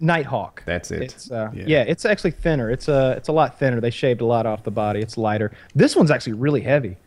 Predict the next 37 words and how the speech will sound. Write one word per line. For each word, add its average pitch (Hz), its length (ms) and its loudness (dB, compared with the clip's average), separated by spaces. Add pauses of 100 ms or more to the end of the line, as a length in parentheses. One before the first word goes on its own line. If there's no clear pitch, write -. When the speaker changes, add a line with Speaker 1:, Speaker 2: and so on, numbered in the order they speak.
(240)
Speaker 1:
but, 123 180 2
um, 123 160 0
but 147 120 0
I 214 40 6
don't 196 100 6
know. 135 80 4
I 147 40 6
like, 165 240 4
I 147 80 4
like 151 240 4
guns. 113 500 -2
Speaker 2:
Which 143 220 4
Speaker 1:
I, - 20 4
Speaker 2:
one's 135 220 2
Speaker 1:
I, 135 60 -2
I - 20 2
Speaker 2:
thinner? 101 120 0
Speaker 1:
don't, 185 240 -4 (760)
the 156 80 2
Nighthawk 117 480 -4
for 117 100 -8
sure. 104 260 -4
Speaker 2:
Okay. 80 80 -6
Speaker 1:
They 117 100 -4
shaved 120 320 0
a 113 40 -2
lot 107 240 -2
off 107 240 -4
of 110 140 -2
it. - 20 -8
The 117 140 0
idea 113 260 0
was 107 120 -6
to - 60 -4
make 104 140 -6
it - 100 -8
light. 104 260 -2